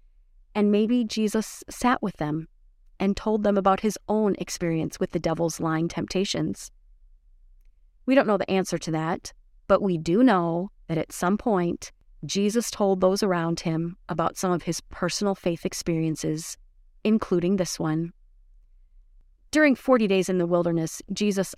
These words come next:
obviously experienced much more than this very short story tells us.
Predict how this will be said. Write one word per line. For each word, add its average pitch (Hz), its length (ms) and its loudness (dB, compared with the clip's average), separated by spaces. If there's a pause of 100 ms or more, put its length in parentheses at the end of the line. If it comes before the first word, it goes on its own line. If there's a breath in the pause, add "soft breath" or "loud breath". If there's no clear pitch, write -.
(160)
obviously 185 600 0
experienced 175 760 -2
much 220 460 2
more 175 300 0
than 165 180 0
this 165 180 -2
very 170 420 0
short 170 320 -2
story 165 340 -4
tells 165 320 -4
us. - 340 -8